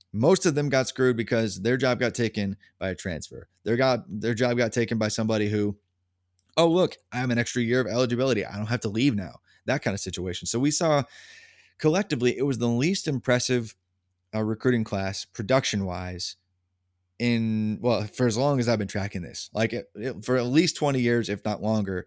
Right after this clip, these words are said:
this is the worst productive, uh, class I've ever seen. And that's not to say that they're n-, not talented. That's not to say that they couldn't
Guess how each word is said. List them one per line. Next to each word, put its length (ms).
this 140
is 120
the 100
worst 520
productive, 500
uh, 60
class 500
I've 220
ever 200
seen. 340
And 120
that's 160
not 200
to 60
say 180
that 160
they're 100
n-, 180
not 220
talented. 460
That's 180
not 180
to 60
say 200
that 200
they 120
couldn't 400